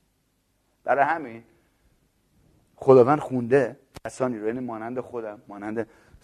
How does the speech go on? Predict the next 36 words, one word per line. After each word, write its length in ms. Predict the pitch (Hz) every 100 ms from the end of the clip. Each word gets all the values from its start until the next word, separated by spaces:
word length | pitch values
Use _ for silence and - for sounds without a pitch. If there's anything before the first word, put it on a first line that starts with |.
| -
س-، 40 |
بچه‌ها 520 | 113 98 107 - 101 110
سران 400 | 107 98 101 104
کلیسا، 500 | 98 87 - 117 - _ - - _ _ -
که 260 | - 131 - -
دعوتشون 720 | 190 165 202 247 254 - 226
اینه 420 | 254 247 151 165 - _ _
که 100 | 190
این 140 | 220 214
پیام‌ها 720 | - 202 185 180 170 147 247
رو 240 | 208 185 - _ - -
به 200 | 165 190
اعضای 360 | 196 175 208 294
کلیسا 420 | 233 196 - 262
برسن-، 400 | 285 320 196 190 175
برسونن 440 | 269 180 185 185 - -
که 100 | 190
اونا 200 | 175 220
ببینن 380 | 233 277 269 240
اوه، 200 | 285 294 -
این 180 | 311 330
به 60 | 247
من 180 | 285
تعلق 440 | 320 262 262 339 247
داره، 180 | 214 262 - -
پس 160 | 196
من 160 | 196 277
در 160 | 240 180
جایی 360 | 151 196 320
که 140 | 330 285
خونده 340 | 208 208 190
شدم 380 | 185 196 254 277 - _ -
بهترین 640 | 294 - - 254 302 339
اونجا 300 | 294 214 247
خواهم 240 | 220 214
شد 220 | 190 233